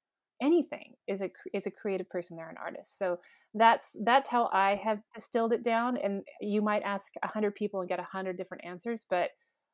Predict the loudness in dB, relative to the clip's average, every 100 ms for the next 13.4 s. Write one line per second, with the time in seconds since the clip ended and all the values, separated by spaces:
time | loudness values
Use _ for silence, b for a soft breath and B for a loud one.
0 | _ 2 6 4 4 2 2 2 0 0
1 | 0 -2 -2 -6 0 2 2 2 -2 -4
2 | -6 -8 -8 -16 _ _ _ _ -8 -6
3 | 0 2 2 2 0 -4 -4 -4 -4 -4
4 | -6 0 4 4 4 2 0 -4 -6 -8
5 | -8 -8 -6 -4 -4 -2 -6 -6 -6 -6
6 | -6 -6 -8 -6 -8 -8 -12 -12 -14 -14
7 | -10 -8 -8 -8 -8 -6 -6 -4 -4 -4
8 | -6 -6 _ _ _ _ -6 -4 0 0
9 | 2 4 4 2 2 -2 -2 0 2 2
10 | 0 0 0 0 -2 -2 -2 -2 -4 -10
11 | _ _ _ _ _ 2 4 4 2 2
12 | 2 0 0 2 2 2 0 0 -6 -2
13 | 2 2 2 0